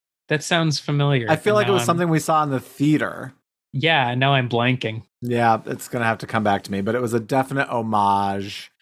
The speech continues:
Speaker 1: Yep.
Speaker 2: to this.
Speaker 1: Hundred percent.
Speaker 2: I mean, to, not this, to The Thing, John Carpenter's.
Speaker 1: John Carpenter's The Thing, and I can't remember what it is now. That
Speaker 2: No,
Speaker 1: sounds
Speaker 2: it's gonna
Speaker 1: super
Speaker 2: kill me.
Speaker 1: familiar.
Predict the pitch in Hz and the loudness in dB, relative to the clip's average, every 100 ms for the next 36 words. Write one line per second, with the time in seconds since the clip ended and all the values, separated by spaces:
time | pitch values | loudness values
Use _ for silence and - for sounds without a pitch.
0 | _ - 131 123 131 _ _ - 123 98 | _ -2 0 0 -2 _ _ 0 2 0
1 | 92 92 110 - - - - - 143 135 | -4 -6 -8 -6 -6 -8 -10 -2 0 2
2 | 127 131 143 127 113 - 139 123 107 110 | 2 2 2 2 0 -6 -2 0 0 -4
3 | 107 92 - - 131 117 110 - 110 101 | -6 -6 -14 -6 -4 -4 -2 0 0 -2
4 | 104 117 110 101 95 - 90 - 185 151 | -10 -6 -4 -4 -8 -8 -12 -4 -2 0
5 | 180 160 160 147 135 131 135 139 117 113 | 0 2 2 2 2 2 0 0 -2 -2
6 | 113 160 165 170 160 156 160 151 151 160 | -2 -2 -2 -2 0 2 2 2 2 2
7 | 139 123 110 110 113 98 120 - 98 127 | 2 0 0 0 0 2 2 0 0 0
8 | 92 95 123 110 113 | 2 2 0 -2 -6